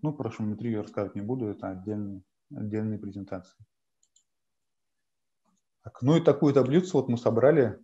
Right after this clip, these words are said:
на основе тех многочисленных сравнений, которые мы делали. А, слева стандартный P L T,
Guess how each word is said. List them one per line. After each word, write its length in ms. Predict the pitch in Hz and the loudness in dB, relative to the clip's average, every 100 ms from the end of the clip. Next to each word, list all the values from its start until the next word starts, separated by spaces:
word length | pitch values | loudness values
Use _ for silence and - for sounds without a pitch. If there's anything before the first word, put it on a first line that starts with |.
| - | -8
на 80 | 107 | -6
основе 220 | 117 113 | -2 0
тех 260 | 123 123 | 0 0
многочисленных 480 | 113 107 - - 107 | -2 -6 -8 -8 -8
сравнений, 480 | - 107 101 113 123 _ _ | -4 -4 -2 -2 -4 _ _
которые 300 | - 117 117 | -8 -2 0
мы 140 | 113 107 | 0 0
делали. 340 | 113 107 98 - _ _ _ - - | 0 0 -4 -12 _ _ _ -20 -10
А, 200 | 101 101 | -6 -8
слева 360 | - 120 120 104 | -4 0 2 0
стандартный 520 | - 101 107 110 120 | -4 -2 -2 -2 -4
P 100 | 117 | -2
L 200 | 117 120 | -2 -4
T, 300 | - 123 120 | -2 -2 -4